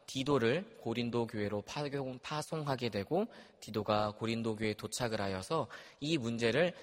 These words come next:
잘 해결하게 됩니다. 그리고 디도를 다시 만났을 때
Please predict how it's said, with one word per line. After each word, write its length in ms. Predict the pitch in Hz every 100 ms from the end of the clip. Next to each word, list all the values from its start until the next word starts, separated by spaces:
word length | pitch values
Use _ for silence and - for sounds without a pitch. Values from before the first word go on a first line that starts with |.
| -
잘 460 | - - 101 107 123
해결하게 680 | - 202 196 165 127 107 107
됩니다. 440 | 101 92 85 80 - - - -
그리고 300 | - 113 113
디도를 400 | 117 131 143 143
다시 320 | 139 117 - 156
만났을 480 | 110 120 127 120
때 300 | 104 175 123